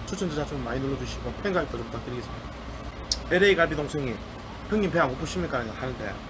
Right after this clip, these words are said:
안 그래도 아까 이거 술, 술상 피기 전에 엘에이 갈비 동생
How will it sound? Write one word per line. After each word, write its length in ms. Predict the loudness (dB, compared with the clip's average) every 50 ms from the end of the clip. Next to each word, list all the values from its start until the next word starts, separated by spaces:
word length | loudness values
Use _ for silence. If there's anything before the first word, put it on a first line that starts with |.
| -10 -8 -6 0
안 120 | 0 4 6
그래도 220 | 6 8 8 6
아까 140 | 6 6 6
이거 100 | 6 6
술, 240 | 4 2 2 2 2
술상 260 | 2 2 2 2 2
피기 160 | 2 0 2
전에 220 | 2 2 2 0 -2 -4 -6 -8 -8 -8 -8 -8 -8 -10 -10 -10 -10 -10 -10 -10 -10 -8 -8 -8 -8 -2 4
엘에이 360 | 4 8 10 10 10 10 10
갈비 280 | 6 4 2 2 2 0
동생 440 | 0 0 -2 0 0 0 0 0